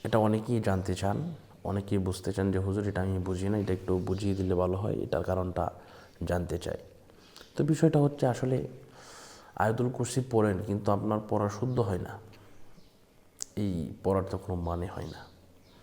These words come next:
কারণ আপনি যদি শুদ্ধভাবে না পড়েন,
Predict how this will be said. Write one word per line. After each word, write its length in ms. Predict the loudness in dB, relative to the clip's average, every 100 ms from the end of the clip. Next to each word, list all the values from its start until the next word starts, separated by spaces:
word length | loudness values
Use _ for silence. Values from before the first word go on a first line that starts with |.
| -20 -20 -20 0
কারণ 200 | 4 4
আপনি 240 | 4 4 2
যদি 180 | 2
শুদ্ধভাবে 520 | 0 0 4 4 6 4
না 180 | 4
পড়েন, 440 | 4 4 2 0